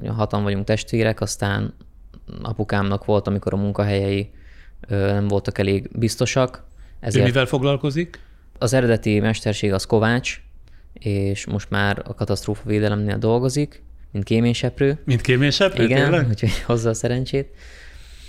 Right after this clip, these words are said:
Speaker 2: És édesanyja?
Speaker 1: Anyukám pedig nevelőszülő.
Speaker 2: Az mit jelent, hogy a hat gyereken kívül még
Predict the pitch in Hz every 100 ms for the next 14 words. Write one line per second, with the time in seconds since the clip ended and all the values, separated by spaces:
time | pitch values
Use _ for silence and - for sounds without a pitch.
0 | - - 131 131 - 139 151 165 147 135
1 | 131 127 123 120 120 117 110 113 104 101
2 | - 101 101 107 - - - - - -
3 | - - - - 120 151 135 117 120 113
4 | - 113 117 123 117 127 117 120 110 123
5 | 127 131 120 120 120